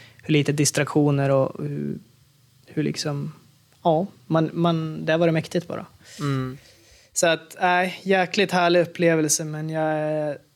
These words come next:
Speaker 1: ska nämna att jag är sjukt glad att vara klar.
Speaker 2: Mm.
Speaker 1: Det känns fantastiskt. Så att, så att nu, nu är det ju några dagar man sakta men säkert rullar in igen, lite refeeding.
Speaker 2: Ja.
Speaker 1: Första dagen var ju, nämnde jag ju, bara bli en liten tallrik. Idag har jag väl käkat lite,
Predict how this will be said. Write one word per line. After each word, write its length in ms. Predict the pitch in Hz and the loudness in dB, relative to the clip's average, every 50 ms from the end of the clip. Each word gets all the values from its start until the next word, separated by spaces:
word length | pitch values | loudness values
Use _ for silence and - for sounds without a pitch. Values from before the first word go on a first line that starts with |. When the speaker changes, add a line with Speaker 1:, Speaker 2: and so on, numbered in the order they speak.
| _ _ _ _ _ _ | _ _ _ _ _ _
Speaker 1:
ska 240 | - - - - 165 | -6 -4 -2 0 2
nämna 240 | 165 160 160 165 160 | 2 4 4 4 4
att 120 | 160 - | 2 0
jag 60 | 160 | -2
är 80 | 151 - | -4 -6
sjukt 460 | - - - 196 180 170 170 - - | -8 -4 0 2 2 2 2 0 -2
glad 300 | 165 160 151 147 143 139 | 0 2 2 2 2 0
att 60 | 139 | -2
vara 100 | 139 143 | -8 -8
klar. 360 | - - 156 147 - - 139 - - - _ _ _ - | -8 -6 -6 -6 -6 -8 -10 -16 -20 -20 _ _ _ -6
Speaker 2:
Mm. 280 | 151 139 139 143 147 151 - - | -4 -2 -2 -2 -2 -4 -4 -6
Speaker 1:
Det 60 | - | -8
känns 220 | - - 147 143 | -10 -10 -10 -10
fantastiskt. 800 | - - 156 143 - 160 - - - - 165 - - - - - _ - 233 233 - - - | -10 -8 -8 -6 -4 -4 -2 -4 -4 -6 -8 -12 -12 -12 -14 -18 _ -6 -6 -6 -6 -8 -12
Så 140 | - - 170 160 | -12 -12 -12 -12
att, 340 | 151 - _ _ - - - - - - _ _ _ _ _ _ _ _ _ _ - - | -14 -16 _ _ -20 -20 -20 -20 -20 -20 _ _ _ _ _ _ _ _ _ _ -12 -8
så 60 | 160 | -6
att 100 | 147 147 | -2 2
nu, 280 | 170 175 175 175 170 - | 4 6 6 6 4 4
nu 260 | 170 170 170 175 175 170 | 2 4 4 6 6 6
är 160 | 160 165 165 | 6 6 6
det 60 | 165 | 6
ju 260 | 156 156 156 151 147 143 | 6 4 4 4 2 0
några 280 | 151 156 151 151 151 | 0 2 2 2 2
dagar 400 | 147 151 147 143 147 147 151 147 | 2 2 2 2 0 0 -2 -2
man 300 | 147 143 139 139 139 139 - - | -4 -6 -8 -8 -10 -12 -14 -8
sakta 560 | - - - - - 151 - - - - 156 | -4 -2 0 0 0 -2 -4 -6 -6 -4 -4
men 140 | 151 147 143 | -4 -2 -2
säkert 640 | - - 156 151 143 - - 147 - _ - - - | -2 0 0 -2 -2 -4 -10 -16 -18 _ -18 -18 -16
rullar 380 | - - 151 147 143 143 143 151 | -10 -6 -4 -2 -2 0 0 -2
in 200 | 151 143 139 135 | -2 -4 -4 -8
igen, 260 | 139 - 143 143 143 - - | -10 -10 -10 -12 -12 -12 -12
lite 180 | 151 147 147 | -12 -8 -6
refeeding. 760 | 143 147 151 151 147 - - 151 147 147 139 143 147 151 - _ _ _ _ | -2 0 0 0 0 -2 -4 -6 -6 -6 -8 -10 -12 -16 -18 _ _ _ _
Speaker 2:
Ja. 300 | - 160 143 139 135 123 | -2 0 0 0 2 2
Speaker 1:
Första 260 | 170 160 - - 180 | 2 2 2 0 0
dagen 240 | 160 160 156 156 156 | 2 4 4 4 4
var 120 | 151 151 151 | 4 4 4
ju, 340 | 151 147 143 - - - - - | 4 2 2 0 -4 -8 -12 -12
nämnde 360 | 151 151 147 147 147 147 151 | -10 -8 -8 -6 -4 -2 0
jag 100 | 147 143 | 0 0
ju, 80 | 139 | 0
bara 240 | 139 143 143 143 139 | -2 -6 -6 -6 -8
bli 140 | 139 147 147 | -8 -10 -12
en 80 | 147 147 | -12 -10
liten 460 | 151 156 160 156 156 151 156 151 151 | -8 -4 -2 0 0 0 -2 -6 -8
tallrik. 460 | 147 - 151 151 147 151 147 147 - | -4 -2 -2 0 0 -2 -6 -6 -6
Idag 200 | 165 151 156 151 | -2 0 0 0
har 100 | 147 151 | 0 -2
jag 80 | 143 143 | -4 -4
väl 120 | 147 147 | -4 -4
käkat 380 | 147 - - 151 147 - - 147 | -4 -2 -2 -2 -4 -4 -4 -4
lite, 600 | 147 151 151 147 - - 151 147 143 139 139 143 | -4 -4 -6 -8 -8 -4 -2 -2 0 0 -2 -6